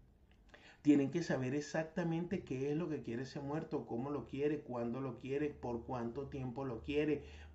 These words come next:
por quién lo quiere. Porque hay, hay pactos de estos que son transgeneracionales. ¿Ok? Hay algunos autores, yo he leído algunos libros que dicen que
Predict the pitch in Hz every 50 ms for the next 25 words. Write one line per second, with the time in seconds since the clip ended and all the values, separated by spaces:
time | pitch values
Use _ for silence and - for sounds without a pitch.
0 | - - 160 147 143 143 131 123 117 - - - 117 120 131 147 180 190 185 160
1 | 135 113 78 - 101 95 107 127 143 143 113 - - - - - - - - -
2 | - - - - - - - - - - - - - - - - - - - -
3 | - - - 151 151 - - 147 127 131 131 151 - - - 135 135 139 143 151
4 | - - - 180 175 175 - - - 220 214 196 185 160 160 156 151 - 208 196
5 | - - 180 170 - 185 175 175 180 185 185 - 202 202 202 185 165 156 - -
6 | 151 143 139 135 131 123 120 113 107 - - 120 107 104 110 139 170 190 156 127
7 | 120 113 - - - - - - - - - - - - 107 101 - 175 185 170
8 | 143 139 139 147 151 170 185 196 196 190 151 127 131 156 180 220 220 160 127 135
9 | 123 131 139 147 160 165 160 160 165 165 165 165 160 160 156 170 185 180 - 147
10 | 135 131 120 117 - 165 170 - - 165 175 175 -